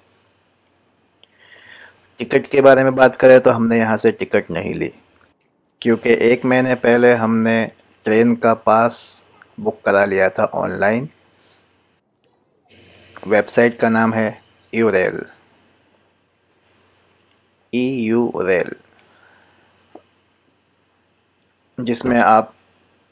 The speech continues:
पाँच दिन, सात दिन, दस दिन travel pass ले सकते हैं। हमने पाँच दिन का travel pass लिया था, जिसका मतलब ये है कि आप पाँच दिन में unlimited travel train के अंदर कर सकते हैं।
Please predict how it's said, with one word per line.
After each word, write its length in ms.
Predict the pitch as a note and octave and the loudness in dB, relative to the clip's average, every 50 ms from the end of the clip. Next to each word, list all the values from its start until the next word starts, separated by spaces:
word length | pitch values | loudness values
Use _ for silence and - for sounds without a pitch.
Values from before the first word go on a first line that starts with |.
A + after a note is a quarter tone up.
| _ _ _ _ _ _ _ _ _ | _ _ _ _ _ _ _ _ _
पाँच 260 | A2 G#2+ A2 A2+ - - | -2 -2 0 -2 -4 -8
दिन, 340 | F2+ G#2 G2+ G#2 G2+ F2+ - - _ _ - | -8 -6 -6 -4 -6 -8 -10 -16 _ _ -20
सात 340 | - - A2+ A2 A2+ A2+ | -6 -2 2 2 2 0
दिन, 400 | G2+ F#2+ E2+ G2+ G#2 G2+ G2+ G2 - _ | -2 -6 -8 -8 -6 -6 -8 -10 -12 _
दस 320 | D#2 G2 F#2+ F#2+ G#2 A2 G#2+ | -18 -12 -4 -2 -2 -2 -2
दिन 300 | G2+ F#2 F#2+ G#2+ G#2+ A2 G#2 | -4 -6 -6 -4 -4 -4 -6
travel 300 | - G2 F#2 G2 G2+ G2+ - - | -4 -2 0 0 0 -2 0 0
pass 180 | F#2+ F#2+ - - | 0 0 0 -4
ले 120 | - E2 | -6 -6
सकते 340 | D#2 - - - _ - - | -6 -6 -12 -14 _ -10 -10
हैं। 160 | - - - - _ _ _ _ _ _ _ _ _ _ _ _ _ _ _ _ _ _ _ _ _ _ - - | -10 -10 -12 -20 _ _ _ _ _ _ _ _ _ _ _ _ _ _ _ _ _ _ _ _ _ _ -14 -6
हमने 300 | - A2 A2+ A#2 A#2+ A#2+ A#2 - - | -4 0 0 2 2 0 -2 0 2
पाँच 220 | A2+ A#2+ B2+ A#2+ | 4 4 4 2
दिन 320 | B2 A2+ B2+ B2+ C3 C3 B2+ | 0 -2 0 0 0 -2 -2
का 160 | - B2+ B2+ | 0 0 0
travel 360 | B2 - A2+ A2 G#2+ A2 A2 A2 | 2 2 2 2 4 2 2 0
pass 300 | - G#2+ G#2 G#2 - - | 0 0 0 0 -2 -4
लिया 220 | G2 F#2+ F#2 G2 | -2 -2 -2 -2
था, 260 | - - G#2+ B2 C#3+ _ _ _ _ - - _ _ _ | -2 -4 -6 -6 -8 _ _ _ _ -20 -20 _ _ _
जिसका 340 | G#2 A2 G#2+ - - A#2+ A#2+ | -10 -10 -10 -4 -2 0 2
मतलब 380 | A#2+ A#2 A#2 A#2 A#2+ B2 A2+ | 2 0 0 2 0 0 2
ये 220 | A2+ A2+ A#2+ A#2+ B2 | 2 0 0 0 0
है 160 | A#2 A#2 A#2 | 0 -2 -2
कि 140 | A#2 - A2 | -2 0 2
आप 220 | G2+ G#2 G#2+ - - _ _ | 2 2 2 0 -6 _ _
पाँच 300 | G#2 G#2+ A2+ A#2+ - - - | 0 2 2 0 -2 -6 -10
दिन 200 | G2+ A2 A#2 A2+ | -8 -6 -2 -2
में 260 | A#2 A2 G#2+ G#2 G#2 A#2 _ _ _ _ _ _ _ _ | -2 0 -2 -2 -4 -6 _ _ _ _ _ _ _ _
unlimited 640 | - B2+ B2+ B2+ B2 B2 B2+ B2 A#2+ B2 B2 A#2 A#2 | -2 0 0 0 0 0 0 -2 0 0 0 -2 0
travel 440 | - A2 G#2+ G#2+ G#2+ G#2+ A2 G#2+ G#2+ - _ _ _ _ _ _ _ _ _ _ _ _ _ _ _ _ - | 2 2 4 4 4 2 2 0 -6 -10 _ _ _ _ _ _ _ _ _ _ _ _ _ _ _ _ -4
train 220 | A2+ G#2 G#2 A2 G#2 | -2 -2 -2 -2 -2
के 120 | - G#2+ | -2 -4
अंदर 240 | G2 F#2 F2+ F2 F2 | -4 -4 -4 -6 -6
कर 160 | - - - | -4 -4 -6
सकते 380 | E3 - B2 - - _ - C#2 | -4 -6 -10 -10 -10 _ -12 -12
हैं। 220 | - - - - | -12 -12 -18 -20